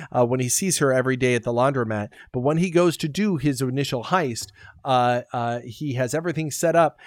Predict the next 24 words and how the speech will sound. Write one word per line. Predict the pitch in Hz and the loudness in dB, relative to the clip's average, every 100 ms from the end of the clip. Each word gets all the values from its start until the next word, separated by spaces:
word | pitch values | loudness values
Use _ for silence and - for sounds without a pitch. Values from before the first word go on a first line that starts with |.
| - | -12
and | 135 127 | -8 -2
Penny | 165 175 | 0 0
finally | 139 170 190 180 | -2 -2 0 -2
speaks | 139 - 226 - | -6 -8 -8 -4
to | 135 | -4
him | 123 117 | -4 -6
for | 131 | -8
the | 120 | -6
first | 160 139 - | -6 -6 -2
time, | 175 143 113 - 180 - | -2 -2 -4 -10 -16 -10
um, | 143 131 135 | -4 -2 -2
which | 143 139 | -4 -2
he | 170 | 0
absolutely | 156 143 170 143 | 0 0 -4 -4
blows | 135 143 139 127 | -4 2 2 2
because | 127 117 110 | -2 -6 -6
his | 117 | -6
attention | 110 117 107 110 104 101 | -8 -6 -6 -6 -8 -8
is | 101 101 - | -8 -8 -8
split | - 104 | -10 -10
in | 95 101 90 | -10 -12 -12
two | - 110 | -8 -6
different | 98 95 87 | -6 -10 -12
places. | 92 90 - | -12 -12 -18